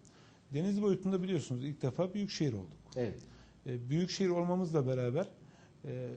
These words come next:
Speaker 1: böyle ballandıra ballandıra anlattıkları büyükşehirli beraber şöyle olacak, böyle olacak dedikleri, e, durumun uygulama safhasında özellikle ilçelerde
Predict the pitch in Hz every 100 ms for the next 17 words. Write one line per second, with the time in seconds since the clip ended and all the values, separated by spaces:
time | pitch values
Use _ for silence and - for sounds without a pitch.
0 | - 143 156 151 151 139 143 151 151 151
1 | 151 143 139 135 135 139 135 135 127 -
2 | 135 135 131 131 135 123 135 135 135 139
3 | 127 127 135 127 135 123 - - - 147
4 | 147 139 127 123 117 143 147 135 123 123
5 | 120 - - - 131 120 123 123 113 110
6 | 113 - - - - - 117 104 113 143
7 | 139 180 202 - 147 139 151 170 170 127
8 | 120 - 101 98 107 123 139 147 151 131
9 | 131 123 - 127 120 120 113 147 196